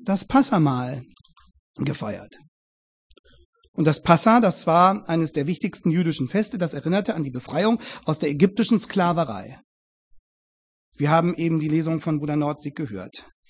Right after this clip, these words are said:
An die entscheidende Nacht, als Gott die Erstgeburt der Ägypter schlagen lässt und als die Israeliten ein fehlerloses Lamm schlachten mussten, das Blut an ihre Pfosten streichen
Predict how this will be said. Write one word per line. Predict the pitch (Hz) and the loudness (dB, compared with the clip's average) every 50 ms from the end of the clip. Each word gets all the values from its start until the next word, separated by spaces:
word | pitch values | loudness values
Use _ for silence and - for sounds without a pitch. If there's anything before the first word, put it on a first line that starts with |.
| _ _ _ _ _ _ | _ _ _ _ _ _
An | - 156 156 | -2 0 0
die | 175 | 0
entscheidende | 170 160 - - 196 202 226 254 262 247 233 220 | 0 0 2 4 4 4 6 6 6 6 6 4
Nacht, | 170 123 - - - - - - - - - - - _ _ _ _ _ - - - - _ _ _ _ | 4 0 -2 -6 -10 -8 -10 -10 -10 -12 -18 -20 -20 _ _ _ _ _ -20 -20 -20 -20 _ _ _ _
als | - 151 151 156 147 - - | -2 0 2 2 2 2 4
Gott | - 190 208 202 - - | 6 6 6 6 4 2
die | 180 - | 0 2
Erstgeburt | - 214 240 240 - - - 233 202 233 226 233 233 226 233 - - - | 4 4 4 2 2 2 2 4 8 8 8 10 8 6 4 -2 -8 -4
der | - 147 135 | -2 -2 0
Ägypter | 143 165 185 - - 156 | 0 0 0 2 2 2
schlagen | 147 - 151 151 165 180 185 208 | 2 2 4 4 4 6 6 4
lässt | 208 214 214 202 - - - - - _ _ _ _ _ _ - - - _ | 4 4 4 2 0 -2 -6 -10 -14 _ _ _ _ _ _ -20 -20 -12 _
und | - 151 | -4 -2
als | 165 165 147 - | 0 0 0 0
die | - 160 156 151 180 | -2 -4 -2 0 -2
Israeliten | 165 - - 147 147 165 214 226 - 160 139 | -2 0 0 0 2 2 2 0 0 0 -2
ein | 120 123 | -2 -4
fehlerloses | - - 196 214 226 214 185 165 151 123 120 - - | -2 2 4 6 6 6 6 4 2 0 -2 0 4
Lamm | 139 165 220 240 | 6 8 8 8
schlachten | 226 - 240 226 208 - - - 220 | 8 6 4 2 2 2 0 4 4
mussten, | 208 214 208 - - - 165 | 6 6 4 2 0 -2 -2
das | 127 123 - | -2 -2 -4
Blut | - 160 175 190 202 - | -2 0 2 2 2 0
an | - 156 | -4 -6
ihre | 151 147 120 - - | -6 -6 -6 -8 -6
Pfosten | - - 196 185 - - 214 190 | -2 0 0 0 0 0 0 0
streichen | - - - - - 165 170 170 - 180 170 - | 0 -2 -4 -2 0 0 0 0 0 0 0 -2